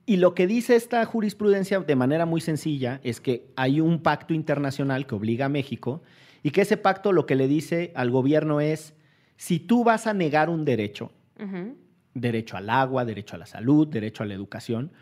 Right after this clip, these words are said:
Speaker 1: no basta, querido gobierno, con que digas, 'No tengo presupuesto'". Tienes que demostrar que efectivamente no tienes presupuesto.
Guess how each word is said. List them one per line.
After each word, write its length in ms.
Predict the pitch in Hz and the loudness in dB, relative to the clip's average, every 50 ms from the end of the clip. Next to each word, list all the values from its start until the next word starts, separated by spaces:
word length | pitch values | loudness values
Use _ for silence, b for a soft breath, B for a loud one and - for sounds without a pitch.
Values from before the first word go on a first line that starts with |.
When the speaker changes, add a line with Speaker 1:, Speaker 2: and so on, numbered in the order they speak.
| b b b b | b b b b
Speaker 1:
no 160 | 151 165 180 | 2 4 4
basta, 540 | 185 196 196 185 180 - - 117 107 - - _ _ _ _ _ _ | 6 6 6 4 2 -2 -8 -8 -8 -10 -16 _ _ _ _ _ _
querido 360 | - 117 113 123 127 127 120 | -4 -2 0 2 2 0 0
gobierno, 520 | 113 107 104 107 107 104 110 113 127 185 - _ b b b b b b b | 0 -2 -2 -2 -4 -4 -6 -8 -8 -10 -12 _ b b b b b b b
con 160 | - 120 117 | -4 -4 -2
que 120 | - 135 | 0 0
digas, 580 | 123 131 143 143 143 147 147 156 147 - - - _ _ _ - | 2 4 4 4 4 2 2 2 -2 -8 -18 -20 _ _ _ -4
'No 160 | 127 135 131 | -2 -2 -2
tengo 340 | - 151 135 135 131 131 - | -2 -2 -2 -2 -2 -4 -4
presupuesto'". 600 | - 113 - - - - 98 - - _ _ _ _ _ _ _ _ _ _ _ _ _ _ _ _ _ _ | -6 -10 -12 -12 -16 -18 -18 -20 -20 _ _ _ _ _ _ _ _ _ _ _ _ _ _ _ _ _ _
Tienes 380 | - 147 147 147 160 160 151 156 | 2 4 4 4 4 0 -2 -2
que 100 | - 131 | -4 -2
demostrar 480 | 120 113 113 107 - - 127 127 120 | -2 -2 -4 -6 -6 -6 -6 -6 -6
que 80 | - 127 | -6 -10
efectivamente 880 | - - 110 - - 127 117 120 120 117 113 110 113 113 120 127 135 147 170 196 | -10 -10 -12 -10 -6 -4 -4 -4 -4 -4 -4 -6 -8 -10 -12 -14 -14 -18 -20 -16
no 260 | 196 127 117 117 113 113 | -10 -6 -6 -6 -4 -4
tienes 320 | - 120 117 113 110 113 | -4 -4 -4 -4 -6 -8
presupuesto. 640 | - 101 - - - - _ - - - _ _ | -12 -18 -20 -20 -20 -20 _ -20 -20 -20 _ _